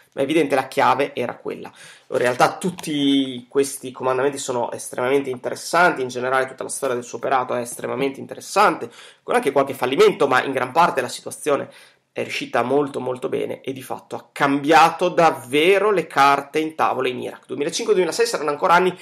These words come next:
pesantissimi, pesantissimi in Iraq. Ma dal duemilasei in poi le cose inizieranno a migliorare, inizieranno a migliorare proprio anche per questo progressivo sistema,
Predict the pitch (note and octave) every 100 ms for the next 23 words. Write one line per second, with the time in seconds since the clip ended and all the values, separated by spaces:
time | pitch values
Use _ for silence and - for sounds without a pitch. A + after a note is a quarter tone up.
0 | - - _ F3 C3 D3+ C#3+ C#3 - C#3
1 | - - B2+ A2 G#2+ - _ _ _ _
2 | - D#3 D3+ D3 C#3 - B2+ - - A2+
3 | A2 G#2 - _ _ _ _ _ _ _
4 | _ _ _ - C3 C#3+ D#3+ E3+ F3+ F3+
5 | F#3 E3 B2+ - C3 C3 B2 - A2+ A#2+
6 | - F3 A3 G#3 D3+ - D3 D3+ D3+ C#3+
7 | C#3+ C3+ B2 B2 C#3+ F3+ G#3+ F#3+ D#3 D#3+
8 | F#3 A#3+ - F3 - F3+ F3+ A#3+ A#3+ C3+
9 | - - A3+ - - - C4 C4+ - _
10 | _ _ _ _ - D3 C3 C3+ - C#3+
11 | E3 D#3+ B2+ - F2 G#2+ E3